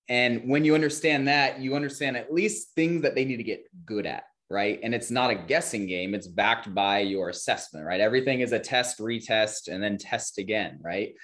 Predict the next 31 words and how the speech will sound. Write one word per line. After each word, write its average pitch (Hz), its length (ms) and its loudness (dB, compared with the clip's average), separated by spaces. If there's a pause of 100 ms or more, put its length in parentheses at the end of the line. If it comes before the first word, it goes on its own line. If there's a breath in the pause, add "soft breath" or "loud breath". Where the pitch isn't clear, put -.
(240 loud breath)
So 123 500 4 (560 loud breath)
y-, 139 140 -12
y-, 143 380 -8
once 147 420 2
we 185 100 2
understand 151 680 2
that 113 100 -2
kind 131 160 0
of 120 60 -6
categorical 135 960 2
sense 98 840 -2
of 113 140 0
how 143 220 2
patterned 120 440 0
they 104 120 0
are, 98 260 0
where 135 240 4
are 135 140 6
they 113 160 0
on 110 160 -2
their 107 200 0
kind 123 140 -4
of 104 60 -2
movement 113 500 -4
spectrum, 95 760 -6
we 92 120 -4
could 92 160 -10
call 113 340 2
it, 85 180 -6 (560 soft breath)
then 127 300 2
you, 135 280 2